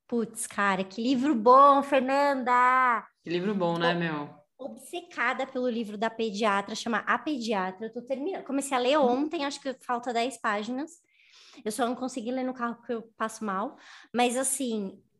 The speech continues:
Speaker 1: ele é muito bom, gente. Comprem, leiam esse livro. Qual que é o nome da autora, Fernanda?
Speaker 2: Andrea
Speaker 1: Fala.
Speaker 2: Del Fuego.
Speaker 3: Hum.
Speaker 2: Que
Speaker 1: Andrea
Speaker 2: diz que
Speaker 1: Del
Speaker 2: vem,
Speaker 1: Fuego.
Speaker 2: vem dar entrevista pra gente aqui.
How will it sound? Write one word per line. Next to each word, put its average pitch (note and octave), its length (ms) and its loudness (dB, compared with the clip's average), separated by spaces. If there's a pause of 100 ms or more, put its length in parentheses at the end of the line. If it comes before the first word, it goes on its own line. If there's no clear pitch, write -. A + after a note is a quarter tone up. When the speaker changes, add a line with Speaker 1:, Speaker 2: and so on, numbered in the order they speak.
(140)
Speaker 1:
ele A3 200 0
é A#3 80 4
muito D#4+ 440 8
bom, A3+ 460 6
gente. A3 580 0
Comprem, B3 600 0
leiam A#3 300 4
esse B3 180 -4
livro. C4 320 -2
Qual D#4 160 2
que D#4+ 100 -6
é D#4+ 40 0
o - 40 2
nome B3 160 0
da A#3 80 2
autora, F#3+ 500 -6
Fernanda? G#3 360 -4
Speaker 2:
Andrea F#3+ 320 4
Speaker 1:
Fala. G3+ 100 2
Speaker 2:
Del G3+ 160 2
Fuego. E3 640 -2
Speaker 3:
Hum. G3+ 480 -8 (340)
Speaker 2:
Que - 140 -4
Speaker 1:
Andrea A#3+ 300 4
Speaker 2:
diz B3 100 4
que B3+ 60 2
Speaker 1:
Del B3 100 2
Speaker 2:
vem, G#3+ 220 4
Speaker 1:
Fuego. G3+ 240 0
Speaker 2:
vem F#3+ 260 2
dar G3 120 2
entrevista G3 440 -4
pra F#3+ 200 -4
gente E3 380 -6
aqui. E3 460 -10